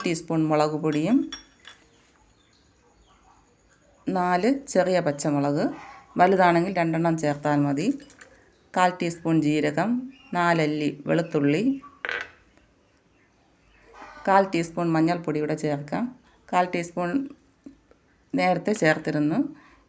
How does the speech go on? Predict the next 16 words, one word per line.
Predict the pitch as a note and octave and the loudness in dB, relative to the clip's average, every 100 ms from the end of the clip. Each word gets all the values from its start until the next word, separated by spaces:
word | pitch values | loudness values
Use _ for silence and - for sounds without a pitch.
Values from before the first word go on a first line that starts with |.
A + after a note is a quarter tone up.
| - | -4
കുറച്ച് | F#3 F#3+ G3 | -2 -2 0
വെള്ളം | F3 F3 F3+ | 0 0 0
കൂടെ | F3 E3+ | -2 0
ചേർത്ത് | D3 D3+ E3 | 0 0 0
നമുക്കിത് | D3+ D3 D3 C#4 - | 0 0 -2 -2 0
അരച്ചെടുക്കാം. | F3 E3+ C3+ C#3+ - - - - - - - - - _ _ - | -2 0 -2 -4 -8 -12 -18 -20 -20 -20 -20 -20 -20 _ _ 4
പയറും | F3 F#3 G3+ G#3+ | 6 6 4 0
മത്തനും | D#3+ E3+ E3 C4+ - - _ D4 - _ - - - - | 0 2 2 2 0 -14 _ -16 -16 _ -20 -20 -18 -2
നന്നായിട്ട് | F#3+ F#3+ F3 E3 F#3 | 0 4 4 4 2
വെന്തിട്ടുണ്ട്. | E3 E3 E3 C#3 C#3+ A#3 C#4 - - - | 2 2 2 0 2 0 -4 -12 -18 -6
ഇതിലേക്ക് | F#3 E3+ D3+ D#3+ B3+ - - _ _ _ _ _ F3 | 0 2 0 0 -4 -4 -18 _ _ _ _ _ -2
നമ്മുടെ | E3+ D#3+ G3+ - - F3+ | 0 0 -2 -4 -4 2
അരപ്പ് | F#3+ G3+ A3+ C4+ - - - | 4 4 2 0 -4 -4 2
ചേർത്തിളക്കാം. | E3 E3 D3+ D#3+ - - - _ _ _ _ _ _ _ _ _ _ _ _ G3 | 2 2 -4 -4 -6 -12 -14 _ _ _ _ _ _ _ _ _ _ _ _ 2
മത്തനും | F#3 G#3+ A3+ A3 | 4 6 6 6
പയറും | D#3 D#3 F3+ | 4 2 0